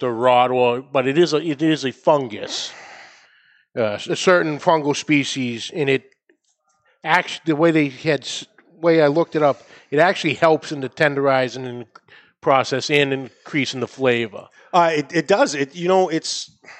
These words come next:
Speaker 2: there's some dry aging techniques that use, like, a cheesecloth, or they'll
Speaker 1: Yeah.
Speaker 2: put, like, a cloth over it, which helps absorb, and they,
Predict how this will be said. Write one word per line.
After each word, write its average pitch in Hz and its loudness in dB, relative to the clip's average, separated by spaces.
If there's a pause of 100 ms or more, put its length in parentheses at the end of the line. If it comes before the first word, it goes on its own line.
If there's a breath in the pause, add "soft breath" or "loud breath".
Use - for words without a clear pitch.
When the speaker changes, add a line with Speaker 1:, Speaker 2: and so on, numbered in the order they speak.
(560 loud breath)
Speaker 2:
there's 165 -2
some 233 0
dry 175 4
aging 147 0
techniques 143 -2
that 139 -6
use, 139 -2
like, 131 0
a 123 -8
cheesecloth, 156 0
or 127 -2 (120)
they'll 151 2
Speaker 1:
Yeah. 113 2
Speaker 2:
put, 151 2
like, 127 0
a 113 -12
cloth 143 2
over 123 -2
it, 113 -4
which 110 -6
helps 131 0
absorb, 123 -2
and 120 -6
they, 113 0